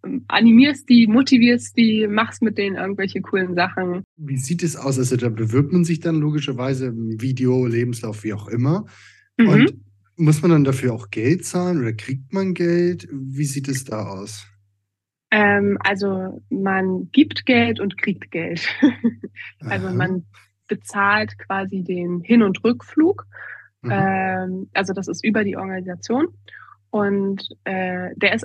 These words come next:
Speaker 1: allerdings günstiger, weil diese Organisation, A I F S heißt sie übrigens,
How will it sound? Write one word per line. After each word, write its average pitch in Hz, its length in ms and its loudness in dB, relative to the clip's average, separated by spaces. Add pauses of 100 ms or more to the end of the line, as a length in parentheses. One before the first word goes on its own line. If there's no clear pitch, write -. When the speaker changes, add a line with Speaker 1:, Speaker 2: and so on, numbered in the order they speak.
Speaker 1:
allerdings 202 500 -4
günstiger, 202 560 -6
weil 180 280 -10
diese 180 240 -8
Organisation, 196 1040 -2
A 190 140 0
I 185 80 0
F 175 160 -8
S 214 200 -4
heißt 208 240 -6
sie - 100 -12
übrigens, 202 580 -10